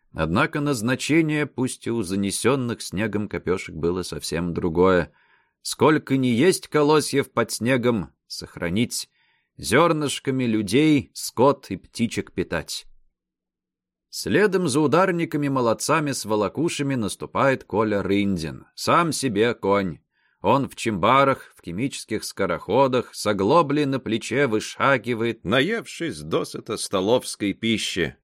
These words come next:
На верхосытку полный противень до хруста зажаренной пшеницы срубавший.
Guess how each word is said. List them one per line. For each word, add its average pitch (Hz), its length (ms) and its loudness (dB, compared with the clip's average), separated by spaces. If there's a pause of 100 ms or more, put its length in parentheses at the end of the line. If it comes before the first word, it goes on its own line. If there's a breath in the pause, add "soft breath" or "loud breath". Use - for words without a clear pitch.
На 104 160 2
верхосытку 151 880 2
полный 190 480 4
противень 147 680 0
до 120 80 2
хруста 139 480 -2
зажаренной 120 600 2
пшеницы 107 560 -4
срубавший. 92 880 0